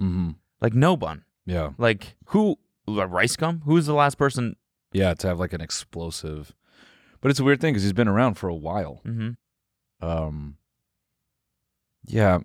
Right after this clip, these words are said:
Speaker 1: I, it's just like, who cares?
Speaker 2: Yeah.
Speaker 1: I, I know that's a really hot take, but people get really fucking worked up. Like, "Oh, this guy fucking doesn't like girls." And like, so what? It's like, leave him in Romania and, like, talking to himself.
Speaker 2: Well, I know, but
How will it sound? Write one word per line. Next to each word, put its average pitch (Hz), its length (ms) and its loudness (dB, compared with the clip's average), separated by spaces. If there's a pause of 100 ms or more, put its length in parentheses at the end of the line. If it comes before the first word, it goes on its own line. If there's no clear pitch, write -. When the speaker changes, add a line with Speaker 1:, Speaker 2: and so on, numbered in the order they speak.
Speaker 1:
I, 92 300 2 (1700)
it's - 220 -8
just - 180 -4
like, 143 100 0
who 127 120 -4
cares? 101 640 -4
Speaker 2:
Yeah. 110 240 -12 (600)
Speaker 1:
I, 117 100 -14 (140)
I - 20 4
know 143 140 6
that's 123 260 4
a 110 100 2
really 104 320 4
hot 95 300 -2
take, 95 320 -4 (120)
but 90 240 -12 (600)
people 170 200 4
get 110 120 2
really 123 340 4
fucking 113 420 0
worked 104 260 -4
up. 107 160 0
Like, 113 140 -2
"Oh, 180 180 6
this 131 120 0
guy 143 500 2
fucking 135 340 0
doesn't 151 260 2
like 143 220 -2
girls." 135 380 2
And 127 200 2
like, 151 160 -4
so 208 160 2
what? 196 380 0 (160)
It's - 120 -16
like, 131 140 0
leave 143 220 4
him 170 100 4
in 175 100 4
Romania 131 520 2
and, 85 120 -6
like, 90 160 -4
talking 123 280 2
to 98 80 2
himself. 85 460 -10 (640)
Speaker 2:
Well, 131 200 4
I 120 120 2
know, 123 140 6
but 101 120 0